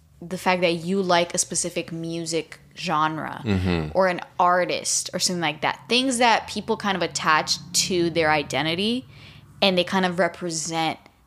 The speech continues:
Speaker 1: a little bit of who they are.
Speaker 2: Hmm.
Speaker 1: So, for example, if you say that you like to listen to, um, Justin Bieber,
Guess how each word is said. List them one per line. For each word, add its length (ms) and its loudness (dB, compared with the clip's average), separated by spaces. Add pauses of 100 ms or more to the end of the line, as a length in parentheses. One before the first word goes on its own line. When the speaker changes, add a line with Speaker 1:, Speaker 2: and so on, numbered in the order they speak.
(140)
Speaker 1:
a 100 2
little 300 2
bit 360 0
of 100 -8
who 180 -6
they 160 -2 (100)
are. 320 -2 (380)
Speaker 2:
Hmm. 360 2 (220)
Speaker 1:
So, 140 0
for 80 0
example, 360 2
if 140 -8
you 40 -6
say 580 4 (440)
that 260 2
you 240 -2
like 300 2
to 200 -2
listen 560 -4
to, 960 -6 (760)
um, 920 -2 (320)
Justin 500 0
Bieber, 460 -4